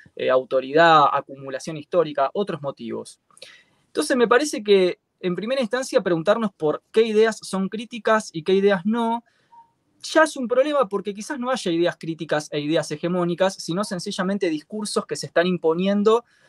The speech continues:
sobre otros discursos en una dialéctica histórica, hoy prima el liberalismo, hace setenta años primó el comunismo o en los nacionalismos, y así vamos. Entonces me parece que en primera instancia podríamos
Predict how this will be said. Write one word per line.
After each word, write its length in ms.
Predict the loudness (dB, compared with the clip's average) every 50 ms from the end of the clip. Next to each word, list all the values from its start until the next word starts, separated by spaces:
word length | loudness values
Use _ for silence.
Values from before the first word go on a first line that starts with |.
| _ _ -14
sobre 300 | 2 4 4 6 6 6
otros 220 | 6 4 2 2
discursos 680 | 0 -4 -4 -4 -4 -4 -4 -4 0 2 2 2 2
en 100 | 0 -4
una 140 | -4 -2 0
dialéctica 500 | 2 2 4 4 2 0 -2 -4 -2 -2
histórica, 520 | -2 -2 2 4 6 6 6 4 4 2 2
hoy 140 | 2 2
prima 260 | -2 -4 -4 -4 -4 -4
el 80 | -4
liberalismo, 680 | -2 -2 -2 0 0 -2 -2 -4 -8 -12 -10 -6 -4 -4
hace 200 | -4 -6 -8 -12
setenta 380 | -12 -10 -10 -12 -8 -4 -4 -4
años 160 | -4 -4 -14
primó 300 | _ -20 -16 -10 -8 -8
el 40 | -8
comunismo 640 | -10 -14 -16 -16 -16 -14 -16 -16 -16 -14 -10 -6 -6
o 220 | -4 -2 -2 -4
en 80 | -4 -6
los 100 | -10 -10
nacionalismos, 920 | -10 -8 -6 -6 -2 0 0 0 0 -4 -6 -8 -6 -4 -4 -4 -6 -10 _ _ _ _ _ _
y 80 | 0 0
así 280 | 0 0 -2 0 4
vamos. 480 | 4 4 4 2 -2 -8 -10 -12 -16 -18 -20 -20 _
Entonces 220 | -2 -2 0 2
me 120 | 2 4
parece 320 | 6 6 6 6 2 2 0
que 160 | 0 -2 -2 -2
en 140 | -6 -6 -4
primera 260 | -4 -4 -2 -2 -4
instancia 340 | -4 -4 -6 -2 -2 -4 0
podríamos 580 | 2 2 2 4 2 2 2 0 -2 -2 -8